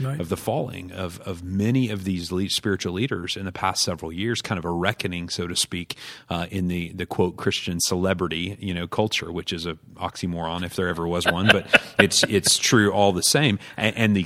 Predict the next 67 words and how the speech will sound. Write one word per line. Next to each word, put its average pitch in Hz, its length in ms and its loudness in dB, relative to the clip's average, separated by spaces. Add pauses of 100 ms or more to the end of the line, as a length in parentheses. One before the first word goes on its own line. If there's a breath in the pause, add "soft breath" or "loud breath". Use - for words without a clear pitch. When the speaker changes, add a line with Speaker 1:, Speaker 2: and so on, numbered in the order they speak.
Speaker 2:
common 135 580 2
thread, 92 680 -2
as 90 240 -4
I've 82 180 -6
read 101 220 2
the 101 60 -2
stories, 92 520 -2
as 90 140 -6
I, 87 100 -6
as 87 260 -8
I've 87 120 -6
talked 143 260 -2
to - 60 -8
some 87 140 -6
people 95 300 -6
who 95 60 -2
are 90 80 -2
at 82 80 -12
these 87 140 -8
churches, - 460 -4 (260 loud breath)
was 98 140 -4
a 90 60 0
lack 90 440 2
of 101 80 -2
accountability. 85 720 -4
Speaker 1:
Right. 214 180 -4 (380 loud breath)
Speaker 2:
You 131 140 6
know, 87 140 0
th-, 127 260 -4
most 160 200 4
of - 20 0
these 120 160 4
churches 98 340 2
had 92 180 4
other 95 160 2
staff 92 420 -2
and 90 100 -8
elders 92 520 -2
and, 87 160 -8 (240 loud breath)
you 98 120 0
know, 85 80 0
deacons 90 500 0
and 92 80 -4
people 90 300 -4
in 87 80 -4
place, - 320 0
but, 95 220 -2 (260 loud breath)
but 95 120 -2
the - 80 -8
pastor 120 640 2
had 98 220 0
so 110 240 4
much 110 260 2
influence, 87 800 -2
you 95 140 -4
know, 87 160 -4
they 85 100 -2
were 87 80 -4
so - 220 2
well 104 340 2
known, 92 340 2
they 90 100 -2
were - 140 -8
authors 95 480 0
and 85 120 -6
speakers, 95 600 0
and 87 100 -6